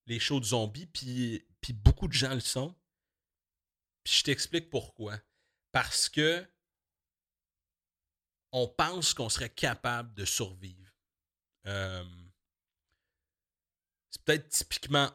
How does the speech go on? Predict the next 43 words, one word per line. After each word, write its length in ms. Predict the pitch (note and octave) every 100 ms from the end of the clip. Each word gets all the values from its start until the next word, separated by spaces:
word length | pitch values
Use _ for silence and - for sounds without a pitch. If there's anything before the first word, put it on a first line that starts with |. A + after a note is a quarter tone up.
| -
homme, 340 | C3 D#3 E3
là, 120 | D#3
comme 240 | D#3+ D3 C3
comportement, 760 | B2+ A#2+ B2+ - B2 A#2 C3
mais 120 | C#3 C3
c'est 180 | -
comme, 360 | A2+ B2 A2 G#2+
euh, « 360 | G#2 G2 F#2+ F#2 - _ _ _ _ _ _
Oh, 540 | B2+ B2 A2 G#2 F#2 D#2+
ouais, 120 | - _ _ _ _ -
oh, 400 | A#2+ G2 F2 E2
ouais. 80 | - _ _ _ _ _ _ _ _ _ _
Inquiète-toi 340 | A#2+ - G#2+
pas, 160 | - F2+
ben. 180 | E2 D#2+ _ _ _ _ _ _ _ _ _ _ _ _ _ _
M'en 100 | A2
occupe. » 380 | A2 F#2+ - - _ _ _ _
Tu 80 | -
sais. 100 | F2 _ _ _ _ _ _ _ _ _ _ _ _ _ _ _ _
C'est 60 | _
comme 100 | D3+
quand 120 | E3
ça 160 | D3 C3+
cogne 280 | E3 D#3+ D#3+
à 60 |
la 60 | B2
porte, 300 | D#3 D#3 D3+
puis 80 | C#3
là, 60 |
ta 140 | B2+ B2
blonde 140 | C#3
est 40 |
comme, « 120 | C#3 C#3
Ben, 160 | G#3+
tu 120 | D4
peux 140 | - G4+
aller 200 | A4+ G#4+
checker ? » 300 | - E3 F3
Puis 20 | E3+
t'es 80 |
comme, « 100 | D#3 E3+
Oh, 200 | F#3+
ouais, 80 | G#2